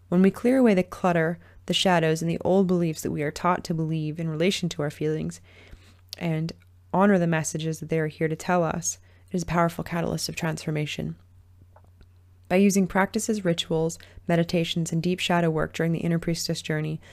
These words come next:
we are able to tap in a powerful energy of change and peel back the layers that have been built up so we can let our deep truth flow. This journey is very much about empowerment and holding a sacred container of transformation in order to shift the old paradigms and facilitate our own medicine into being.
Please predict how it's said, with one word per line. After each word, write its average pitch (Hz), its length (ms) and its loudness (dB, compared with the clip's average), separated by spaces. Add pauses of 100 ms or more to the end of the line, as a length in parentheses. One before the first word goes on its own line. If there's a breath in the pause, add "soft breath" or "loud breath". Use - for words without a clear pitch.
(100)
we 170 120 0
are - 40 4
able 180 220 2
to 175 100 -6
tap 170 320 -2
in 175 120 0
a 165 40 0
powerful 170 380 0
energy 165 380 -2
of 151 100 -4
change 156 480 -4
and 151 160 -6
peel 175 220 0
back 170 220 0
the 165 60 -8
layers 165 340 -2
that 160 80 -4
have 156 80 -6
been 156 100 -2
built 156 260 -2
up - 160 -2 (300 loud breath)
so - 80 -14
we 170 80 -2
can 170 120 -4
let 165 140 0
our 160 80 0
deep 156 240 -6
truth - 300 -10
flow. 151 400 -4 (1400 soft breath)
This 220 140 2
journey 285 260 6
is 214 120 4
very 190 180 4
much 175 260 0
about 170 160 2
empowerment 165 560 -2
and 165 120 -4
holding 175 240 0
a 170 40 0
sacred 190 480 -2
container 165 420 -2
of 156 80 -4
transformation 160 680 -4
in 156 120 -4
order 165 140 0
to 165 140 -4
shift - 300 -4
the 180 100 2
old 160 180 2
paradigms 156 640 -4 (300 loud breath)
and 175 100 0
facilitate 185 560 0
our 156 140 2
own 165 180 0
medicine 160 360 0
into 151 180 -4
being. 151 440 -4